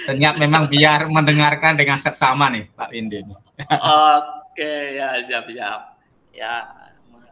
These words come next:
Speaker 2: waktu masih satu jam. Oke, sip. Oke, ya, Bapak Ibu, ya. Nah, contohnya di sini promnya, kalimat perintahnya.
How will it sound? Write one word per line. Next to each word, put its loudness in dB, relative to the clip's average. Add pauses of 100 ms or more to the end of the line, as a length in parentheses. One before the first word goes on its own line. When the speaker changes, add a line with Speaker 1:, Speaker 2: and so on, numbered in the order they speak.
(160)
Speaker 2:
waktu -18
masih -12
satu -16
jam. -10
Oke, -20
sip. -16 (800)
Oke, -2
ya, -4
Bapak -6
Ibu, -6
ya. 2 (720)
Nah, -10
contohnya -6
di -16
sini -10 (160)
promnya, -2 (640)
kalimat -6
perintahnya. -8